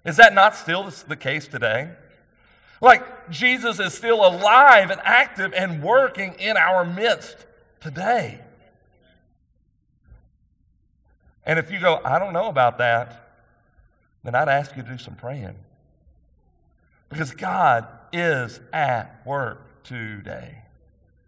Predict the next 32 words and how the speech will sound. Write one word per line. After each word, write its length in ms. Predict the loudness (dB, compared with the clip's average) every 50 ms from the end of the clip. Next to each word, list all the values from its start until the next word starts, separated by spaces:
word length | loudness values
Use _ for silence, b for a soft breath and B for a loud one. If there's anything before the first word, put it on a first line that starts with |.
| _ _ _ _ _ _ _ _ _ _ _ _ _ _ _ _ _ _ _ _ _ _ _ _ _ _ _ _ _ _ _ _ _ _ _ _ _ _ _ _ _ _ _ _ _ _ _ _ _ _ _ _ _ _ _ _ _ _ _ _ _ _ _ _ _ _ _ _ _ _ _ -20 -20 _ _ _ _ _ _ _ _ _ _ _ _ _
And 120 | -16 -10 -4
maybe 260 | -4 -4 -4 -4 -6
we 120 | -10 -10
need 160 | -10 -12 -14
to 40 | -14
start 220 | -12 -10 -10 -10 -10
hearing 260 | -12 -14 -12 -14 -14
each 120 | -14 -14
other's 200 | -14 -14 -14 -18
stories 400 | -20 -18 -16 -14 -14 -14 -14 -16
a 20 | -18
little 140 | -18 -18
bit 120 | -18 -18 -18
more 220 | -14 -12 -12 -12
than 120 | -14 -16 -18
we 100 | -18 -18
are. 260 | -16 -18 -18 -20 -20 _ _ _ _ _ _ _ _ _ _ _ _ _ _ _ _ _ _ _ -4
Maybe 300 | -2 -2 0 0 -2 -2
in 80 | 0
our 160 | 0 0 0 0
hope 220 | -2 -6 -8 -10
groups, 240 | -12 -12 -12 -14 -14
we 100 | -16 -18
should 260 | -16 -18 -18 -20 -20 -14
tell 340 | -6 -2 0 2 2 2 0
what 240 | -4 -8 -12 -12
Christ 380 | -8 -4 -2 -2 -2 -4 -6 -14
has 160 | -18 -18 -18
done 280 | -18 -12 -10 -8 -8 -8
in 80 | -10
our 140 | -12 -10 -10
life. 320 | -10 -10 -10 -12 -16 -20